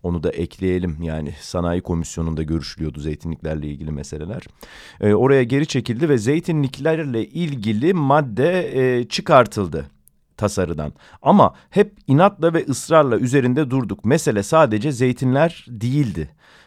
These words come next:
Orada meralar vardı. Orada kıyıların, kıyılarda yapılaşmanın önünü açabilecek, kıyıların betonlaşmasının önünü açabilecek ki zira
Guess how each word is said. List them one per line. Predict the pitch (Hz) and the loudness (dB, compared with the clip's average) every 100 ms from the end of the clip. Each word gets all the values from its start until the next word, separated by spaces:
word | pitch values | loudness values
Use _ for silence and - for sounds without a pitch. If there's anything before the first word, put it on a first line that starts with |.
| _ | _
Orada | - 127 123 | 4 4 6
meralar | 113 107 135 165 170 | 6 6 6 6 6
vardı. | 170 165 165 143 180 170 _ _ - | 6 4 2 0 -4 -4 _ _ 0
Orada | 170 175 180 202 - _ | 2 2 2 0 -2 _
kıyıların, | - - 160 165 165 165 160 214 220 208 - _ _ _ _ _ _ _ | -12 -4 0 4 8 8 8 6 4 0 -8 _ _ _ _ _ _ _
kıyılarda | - 127 135 139 143 143 214 | -2 2 4 8 6 6 6
yapılaşmanın | 196 170 127 120 120 104 101 | 6 4 2 2 2 2 4
önünü | 95 92 | 4 2
açabilecek, | 53 - 90 82 76 78 - | 0 -2 -4 -4 -4 -6 -8
kıyıların | - 107 107 120 208 | -2 2 4 6 8
betonlaşmasının | 175 156 143 117 101 - 98 95 95 | 6 4 2 2 0 -2 -4 0 0
önünü | 92 98 | 2 2
açabilecek | 92 98 92 107 123 170 - | 2 0 0 0 2 0 0
ki | 117 | -4
zira | 95 98 131 98 | -2 0 2 2